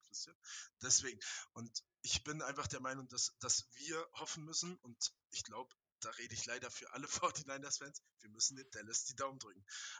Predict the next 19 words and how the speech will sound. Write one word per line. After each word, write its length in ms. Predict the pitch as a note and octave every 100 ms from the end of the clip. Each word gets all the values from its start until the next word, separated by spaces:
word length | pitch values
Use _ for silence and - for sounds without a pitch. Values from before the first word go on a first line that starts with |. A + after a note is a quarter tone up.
| -
Aber 240 | A#2 C3
wir 100 | C#3
haben 160 | C#3 D3
gesehen, 320 | C#3+ D3+ D#3+
dass 160 | D3+ C#3
es 140 | -
im 100 | A2+
ersten 320 | B2+ C3+ D3+
Spiel 420 | - - D3+ D#3+ D#3 -
eben 360 | D3+ D#3+ E3 _ _ _ -
sehr, 280 | C#3 C#3+ D3
sehr 140 | D3+
schwer 300 | - E3+ E3
wird, 200 | A2+ -
auch 160 | - -
für 180 | C#3 B2+
die 400 | B2+ C3 - -
Dallas 320 | B2+ C3 B2+
Offense 480 | B2 B2 D3 D3+